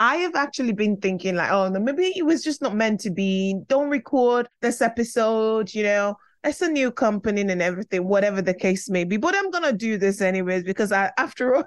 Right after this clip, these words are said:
<laughs> my flat." But yeah, I was on the street of social media tonight and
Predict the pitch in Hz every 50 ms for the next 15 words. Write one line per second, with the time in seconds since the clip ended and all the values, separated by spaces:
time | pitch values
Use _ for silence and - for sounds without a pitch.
0 | - _ _ _ _ - - 285 277 285 302 - - - _ _ _ - 285 269
1 | 247 - - 254 - _ 214 180 277 269 247 233 240 220 196 160 - - _ _
2 | _ _ _ _ _ - 277 320 381 381 415 440 370 403 381 359 359 392 370 -
3 | - 359 311 320 320 - - 277 285 - - 262 254 254 240 214 247 240 - 247
4 | 214 202 202 185 175 170 190 185 - 214 233 233 233 226